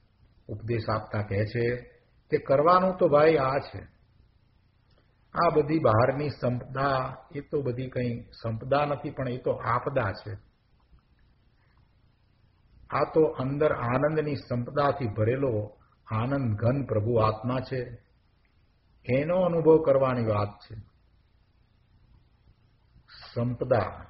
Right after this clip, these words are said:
સંપદા કોને કહેવાય? જેમાંથી આનંદ પ્રાપ્ત થાય એ સાચા અર્થમાં સંપદા કહેવાય. આ બહારની સંપદા છે, આ જે કંઈ બહારમાં મળ્યું છે,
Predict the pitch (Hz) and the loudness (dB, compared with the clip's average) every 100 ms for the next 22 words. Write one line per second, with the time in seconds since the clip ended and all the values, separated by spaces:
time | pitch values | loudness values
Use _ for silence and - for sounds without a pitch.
0 | _ _ _ - - 151 202 208 220 214 | _ _ _ -16 -12 -10 -2 4 4 4
1 | 190 208 - 110 92 92 - - _ _ | 2 2 2 0 -2 -8 -14 -20 _ _
2 | _ _ _ _ _ _ _ _ _ _ | _ _ _ _ _ _ _ _ _ _
3 | _ 104 _ _ _ _ - 147 101 98 | _ -20 _ _ _ _ -8 -6 -4 -2
4 | 185 113 123 185 190 - 160 175 - 160 | 0 0 0 0 0 2 4 2 0 -6
5 | 123 135 147 139 123 110 104 - _ _ | -4 0 0 0 -2 -4 -8 -14 _ _
6 | _ - 202 - 131 131 143 123 110 127 | _ -6 -4 0 -2 2 2 2 0 -4
7 | 117 113 107 101 101 98 110 110 104 - | -4 -4 -6 -4 -6 -8 -8 -10 -12 -18
8 | _ _ - _ _ - 139 104 95 131 | _ _ -20 _ _ -12 -6 -4 -2 -2
9 | 151 175 - 127 127 135 165 170 156 170 | -2 -4 -4 -4 -4 0 2 2 2 -2
10 | 151 123 117 _ _ _ _ _ _ _ | -2 -6 -16 _ _ _ _ _ _ _
11 | _ _ _ _ _ _ _ - 127 113 | _ _ _ _ _ _ _ -8 -4 -2
12 | 139 156 151 120 107 123 139 127 110 143 | -2 -2 -2 0 0 0 0 0 0 0
13 | 175 156 | -2 -2